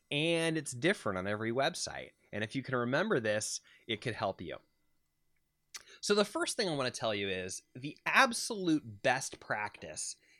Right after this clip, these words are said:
is to use one of these new softwares that's out that handles your, your password for you. And there's several out there in the market. One of them is known as LastPass.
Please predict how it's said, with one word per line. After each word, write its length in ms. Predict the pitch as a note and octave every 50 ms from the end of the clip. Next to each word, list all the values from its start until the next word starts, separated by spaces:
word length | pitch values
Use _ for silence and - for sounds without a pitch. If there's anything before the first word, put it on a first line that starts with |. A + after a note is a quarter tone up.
| _ -
is 140 | C#3 C3
to 120 | - - C#3+
use 360 | C#3+ C3+ C#3+ D#3+ F3 E3+ D3
one 180 | C#3 C#3+ C#3+ D3
of 140 | C#3 B2
these 240 | B2+ C3 B2+ A2+ G#2+
new 300 | A2+ A#2 A#2+ B2+ C3 C3+
softwares 840 | C3+ - - - - C3 A2 A2+ A#2 - - A#2+ G2+ F2 F2+ E2+ -
that's 200 | - F#2+ - - _
out 280 | G2+ G#2 F#2+ E2+ E2 - _ - - - _ _
that 100 | - A2
handles 560 | - - - C3+ C3 A2+ C#3 C3+ C3+ C3 A#2+
your, 240 | A2+ A2 G#2 G2 - - _ _
your 160 | - A2 G#2
password 580 | G2+ - - - G#2 G2+ - - - G#2+ F2 D#2
for 400 | - - - - A2+ G2+ G2+ F#2
you. 220 | D#2+ D2+ C2 - _ - - - - - -
And 140 | B2+ C3 C#3
there's 180 | C#3+ E3 -
several 400 | - - - E3+ D3+ D3+ F3+ F#3
out 220 | E3 D3 D3 D3+ -
there 140 | C#3+ C3+ C#3+
in 100 | D3 C#3+
the 40 |
market. 460 | C#3+ C#3 A2 G2+ G2 - G#2+ A2+ B2+ - - - - _
One 200 | _ A#2 B2 B2+
of 100 | C3+ C3+
them 120 | B2+ C3+ C3
is 140 | C3 A#2+ B2+
known 200 | B2 A#2+ B2 B2+
as 100 | B2 A#2+
LastPass. 920 | A2+ G#2+ G2+ G2 G2 F#2 - - - - G2+ E2+ E2 F#2 B2+ - - -